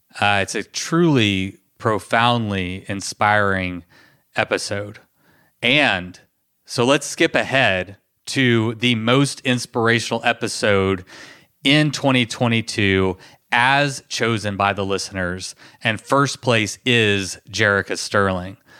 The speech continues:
So congratulations, Jerica, on, I don't know, having the most inspirational episode. Maybe congratulations is the wrong word because it's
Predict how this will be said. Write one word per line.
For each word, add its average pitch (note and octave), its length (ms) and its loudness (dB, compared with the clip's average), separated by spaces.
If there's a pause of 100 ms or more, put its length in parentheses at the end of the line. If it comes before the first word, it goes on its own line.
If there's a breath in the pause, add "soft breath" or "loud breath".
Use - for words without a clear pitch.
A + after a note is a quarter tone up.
(120 loud breath)
So A2 340 0
congratulations, A2+ 1120 -2
Jerica, G#2+ 640 0 (300 loud breath)
on, G2+ 720 0 (1400 soft breath)
I - 200 0
don't D3+ 160 4
know, C#3 160 4
having D3+ 240 2
the C#3+ 40 0
most C#3 280 2
inspirational C#3 800 0
episode. C#3 760 0 (120)
Maybe C#3 240 2
congratulations B2 880 0
is A2 120 -4
the A2 100 -2
wrong A#2 340 2
word A#2 500 0
because G#2+ 380 -2
it's G#2 320 -8